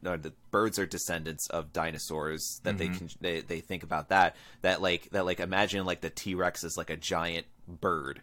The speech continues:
Speaker 1: as opposed to, a giant flightless bird as opposed to, like, a big reptile. And that's, like, kind of
Speaker 2: Yeah.
Speaker 1: where, where, so, where a lot of people think it's, like, it's just, it could be really wild to think of, you know, what they were actually like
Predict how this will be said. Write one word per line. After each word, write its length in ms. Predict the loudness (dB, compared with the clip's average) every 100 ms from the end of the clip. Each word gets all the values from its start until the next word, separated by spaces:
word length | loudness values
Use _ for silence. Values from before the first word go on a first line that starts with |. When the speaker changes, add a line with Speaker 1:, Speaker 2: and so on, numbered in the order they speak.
| -4
Speaker 1:
as 180 | -2 -2
opposed 460 | -2 0 0 -2 -2
to, 360 | -2 -2 -4 -4
a 60 |
giant 360 | 2 4 4 2
flightless 440 | 2 2 0 -4
bird 240 | -2 0 -2
as 80 |
opposed 360 | -6 -4 -4 -2
to, 100 | -2
like, 180 | -2 -2
a 80 | -4
big 340 | -2 -4 -4
reptile. 640 | -6 -4 -2 -2 -2 -8 -10 -20 -20 -20 -10
And 160 | -4 0
that's, 200 | 0 0
like, 180 | 0 0
kind 240 | 0 0
of 140 | 0 4
Speaker 2:
Yeah. 300 | 4 4 4
Speaker 1:
where, 240 | 2 0
where, 160 | 0 0
so, 200 | 2 4
where 140 | 4
a 60 | 6
lot 180 | 8 6
of 80 |
people 300 | 4 0 0 0
think 240 | -2 -2
it's, 180 | -2 -4
like, 160 | -4 -4
it's 120 | -4
just, 240 | -4 -4
it 100 | -6
could 140 | -4 -2
be 140 | -2
really 320 | 0 0 2
wild 500 | 2 4 4 4 0
to 100 | -8
think 280 | -6 -6 -4
of, 220 | -4 -4 -10 -20 -20 -14 -8
you 80 |
know, 80 | -6
what 240 | -2 -2 0
they 140 | 0
were 180 | 0 2
actually 460 | 4 2 0 -4 -4
like 460 | -2 -2 -4 -8